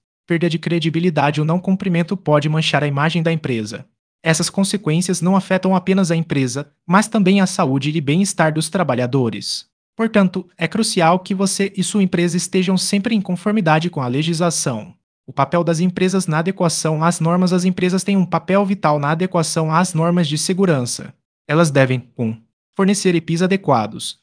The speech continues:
É responsabilidade da empresa garantir que você tenha acesso a equipamentos de proteção que atendam às suas necessidades específicas. Dois, promover treinamentos.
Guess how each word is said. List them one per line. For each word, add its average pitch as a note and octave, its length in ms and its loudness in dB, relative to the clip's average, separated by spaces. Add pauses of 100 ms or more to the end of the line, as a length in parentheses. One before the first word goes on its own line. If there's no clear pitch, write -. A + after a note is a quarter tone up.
É D#3 80 0
responsabilidade E3+ 1000 0
da C#3+ 80 -4
empresa F3+ 400 0
garantir G3+ 460 2
que F#3+ 140 -4
você G3+ 240 -2
tenha F3+ 260 0
acesso F3+ 400 0
a E3+ 80 2
equipamentos E3 560 -2
de D3 100 -2
proteção F#3+ 520 -2
que F#3 100 0
atendam F#3 380 2
às F#3 80 2
suas G#3+ 260 -2
necessidades D#3+ 680 0
específicas. - 1000 -6 (320)
Dois, C#3+ 460 2 (280)
promover D#3 440 0
treinamentos. C3 800 -2